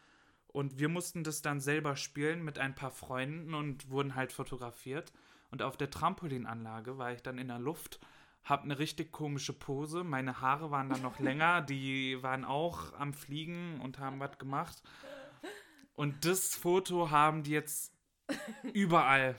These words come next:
Speaker 1: das taucht überall auf und ich find's immer so lustig, aber auch unangenehm.
Speaker 2: Aber wir haben jetzt fast schon, äh, eine Stunde voll gekriegt. Also wir sind gerade bei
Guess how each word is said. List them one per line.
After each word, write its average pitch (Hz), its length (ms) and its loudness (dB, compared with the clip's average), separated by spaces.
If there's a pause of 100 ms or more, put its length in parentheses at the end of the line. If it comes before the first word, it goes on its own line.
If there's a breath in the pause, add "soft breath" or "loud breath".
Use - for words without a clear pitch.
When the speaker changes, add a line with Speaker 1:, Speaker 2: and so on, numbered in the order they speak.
Speaker 1:
das - 200 -2
taucht 165 340 0
überall 160 400 4
auf 127 380 2
und 135 200 -4
ich 139 80 -6
find's 143 240 -6
immer 139 200 -2
so 135 840 0 (680)
lustig, 147 640 0
aber 131 200 0
auch 127 180 -2
unangenehm. 139 800 -6 (1120 soft breath)
Speaker 2:
Aber 294 180 -4
wir 330 80 -6
haben 285 100 -6
jetzt 285 140 -12
fast 285 360 -12
schon, 247 80 -12 (360)
äh, 214 400 -18
eine 202 140 -20
Stunde 208 260 -20
voll 214 220 -20
gekriegt. 202 220 -20
Also 208 240 -14
wir 202 80 -20
sind 214 120 -20
gerade 208 220 -14
bei 190 280 -16